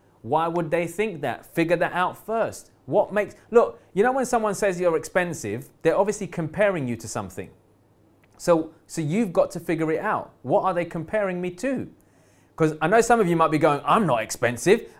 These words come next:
That's a really good price. How dare you disrespect me?" Right? Don't get upset. Understand that the most important information about them is how they are behaving, which brings me on to my next point. People are doing the best they can with the resources that they have available.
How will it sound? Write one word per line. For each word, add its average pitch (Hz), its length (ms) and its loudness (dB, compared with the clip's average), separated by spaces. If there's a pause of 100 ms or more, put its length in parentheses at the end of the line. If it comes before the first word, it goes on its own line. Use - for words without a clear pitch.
That's 170 200 0
a 131 80 2
really 151 260 4
good 160 280 2
price. 247 300 4
How 208 220 2
dare 240 240 2
you 190 160 0
disrespect 160 680 -4
me?" 120 220 -6 (280)
Right? 196 260 0 (280)
Don't 233 200 2
get 247 140 2
upset. 156 600 0 (580)
Understand 214 680 -2
that 147 220 -4
the 151 80 -4
most 160 280 -6
important 208 460 -4
information 180 520 -6
about 98 300 -8
them 127 140 -8
is 120 120 -12
how 95 260 -10
they 107 200 -8
are 127 100 -6
behaving, 147 680 -8 (200)
which 131 180 -6
brings 113 200 -4
me 110 100 -8
on 117 100 -8
to 156 100 -12
my 160 80 -2
next 208 300 -8
point. 104 380 -10 (460)
People 139 420 -6
are 175 100 -6
doing 185 320 -4
the 185 80 -4
best 185 360 0
they 190 180 -2
can 110 380 -8
with 113 100 -6
the 123 80 -6
resources 117 640 -6
that 104 200 -8
they 110 120 -8
have 87 240 -12
available. 101 680 -6